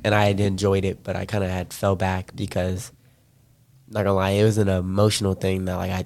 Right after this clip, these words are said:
kinda stopped was because the last thing I wrote before the Wayne County Riders was I wrote, like, a goodbye to my grandpa when he passed away coming to freshman year. So, like, that was one of, like, another hurdle. Like, it was, like, coming to terms with feelings like that.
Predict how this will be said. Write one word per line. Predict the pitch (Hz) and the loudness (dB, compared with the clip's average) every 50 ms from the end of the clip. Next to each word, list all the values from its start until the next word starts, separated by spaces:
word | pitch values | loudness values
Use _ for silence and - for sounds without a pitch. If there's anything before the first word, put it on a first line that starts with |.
| - - | -8 -6
kinda | - 110 95 95 | -2 -2 0 0
stopped | - - - - 92 95 95 - - | -2 -2 -2 -2 -2 -2 -4 -8 -8
was | 95 95 90 - | -8 -8 -6 -4
because | - 98 - - 87 87 95 92 90 | -6 -6 -4 -2 -2 -2 -2 -4 -6
the | - - 98 | -6 -4 -2
last | 98 98 101 98 - | 0 0 0 0 -2
thing | 101 98 | -2 -2
I | 95 95 | -2 0
wrote | 95 98 98 90 - - | 0 0 0 -2 -4 -6
before | - 92 - - 107 101 98 95 95 95 95 | -10 -10 -2 0 2 2 2 0 -2 -4 -4
the | 98 101 | -2 0
Wayne | 101 98 95 | 0 0 0
County | 107 101 95 98 98 | 0 0 0 2 0
Riders | 98 95 98 95 95 95 95 92 104 | 0 0 0 0 0 -2 -2 -2 -2
was | 95 95 98 95 92 92 - - - - _ _ _ _ _ _ _ _ _ _ _ | -2 -2 0 0 -2 -4 -6 -12 -16 -20 _ _ _ _ _ _ _ _ _ _ _
I | - 101 | 0 2
wrote, | 98 104 101 101 98 - - | 4 6 6 6 4 2 2
like, | 95 98 95 - - | 0 0 2 2 0
a | 95 | 2
goodbye | 90 98 98 92 92 95 95 95 95 | 4 4 4 4 4 4 4 4 2
to | - - 101 | 2 2 2
my | 95 95 92 | 2 2 0
grandpa | - 101 98 95 92 101 101 101 101 110 123 - | 0 2 0 4 6 8 8 8 6 4 0 -4
when | - 101 101 98 | -4 -2 0 0
he | 95 | 2
passed | 95 98 90 92 - - | 2 2 0 0 0 0
away | 98 98 95 92 92 92 - - - _ - - _ | 2 4 4 4 2 0 -4 -10 -20 _ -20 -20 _
coming | - 113 101 95 | -2 0 0 0
to | 87 87 | -2 0
freshman | - 101 95 95 - 95 | 0 0 0 0 0 -2
year. | 95 95 95 | -2 -2 -2
So, | 90 - 104 98 | -2 0 0 2
like, | 92 92 92 90 87 - - | 2 2 0 -2 -4 -4 -2
that | 107 101 92 | 0 0 2
was | 95 95 92 | 0 -2 -2
one | 98 95 | 0 -2
of, | 95 87 | 0 -2
like, | 92 90 - | -4 -4 -2
another | 90 101 98 98 98 95 92 | -2 2 2 2 2 2 0
hurdle. | 95 104 98 95 92 92 90 | 2 2 0 2 2 -2 -4
Like, | 90 90 92 90 | -4 -6 -6 -4
it | 95 95 | -4 -4
was, | 90 90 | -4 -4
like, | 92 87 87 - - - - _ _ _ _ _ _ _ _ _ _ _ _ _ _ _ - | -6 -6 -6 -8 -10 -14 -20 _ _ _ _ _ _ _ _ _ _ _ _ _ _ _ 0
coming | - 117 107 101 | 2 4 4 4
to | 95 95 | 2 0
terms | - - 98 101 98 95 | 2 2 2 2 2 2
with | 95 95 92 90 - - - _ _ _ _ _ _ _ _ _ _ _ | 2 0 0 0 -4 -10 -20 _ _ _ _ _ _ _ _ _ _ _
feelings | - - 123 117 107 104 101 95 | 2 6 6 6 8 6 4 2
like | 101 95 95 - | 2 0 0 0
that. | - 101 95 92 90 - | 0 0 0 0 -2 -2